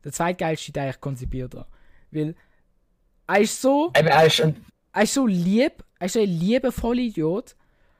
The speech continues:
Speaker 1: Ähm, und man kann ihn so gut spielen, also ich kann ihn so gut spielen.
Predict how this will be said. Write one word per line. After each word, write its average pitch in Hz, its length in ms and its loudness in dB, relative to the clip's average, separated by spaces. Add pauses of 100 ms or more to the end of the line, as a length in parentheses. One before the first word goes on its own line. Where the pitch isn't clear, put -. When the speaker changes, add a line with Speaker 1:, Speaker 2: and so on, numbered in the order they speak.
(200)
Speaker 1:
Ähm, 165 540 0 (140)
und 170 480 -2 (340)
man 175 160 -6
kann 185 200 2
ihn 175 40 0
so 196 320 0
gut 175 320 0
spielen, 147 320 -6
also 151 160 -8
ich 180 140 -4
kann 160 200 -4
ihn 143 40 -6
so 143 180 -4
gut 139 160 -8
spielen. 120 380 -10